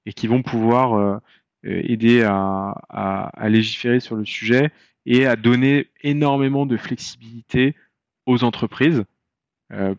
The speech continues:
pour, euh, ne surtout pas, euh, se retrouver avec un, un millefeuille, euh, social et où, en fait, les entreprises vont se retrouver bloquées et, et, et pourront pas, euh, faire appel, euh,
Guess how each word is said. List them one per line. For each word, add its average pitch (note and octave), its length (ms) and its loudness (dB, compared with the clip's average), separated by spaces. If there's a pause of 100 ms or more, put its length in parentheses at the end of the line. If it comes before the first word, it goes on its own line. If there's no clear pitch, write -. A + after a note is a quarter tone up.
pour, B2+ 320 2
euh, G2 160 2
ne G#2+ 100 -2
surtout - 380 -10
pas, C3 280 2
euh, G#2+ 200 0 (460)
se - 180 -8
retrouver B2 460 0
avec G#2+ 320 0
un, G2+ 300 -8 (140)
un A2 180 -6
millefeuille, B2 600 0
euh, G#2+ 140 2
social C3 500 -2
et A2+ 60 4
où, G#2+ 180 -4
en G#2+ 100 -16
fait, - 200 -10
les G#2+ 140 -8
entreprises - 440 -12
vont A2 80 -10
se - 100 -12
retrouver A2 380 -2
bloquées A#2 720 2 (420)
et, A#2 80 4
et, A#2 180 2
et A2+ 60 0
pourront A2+ 340 -6
pas, C#3 380 2
euh, A2 120 2
faire A2 260 -10
appel, B2 300 2
euh, G#2 240 2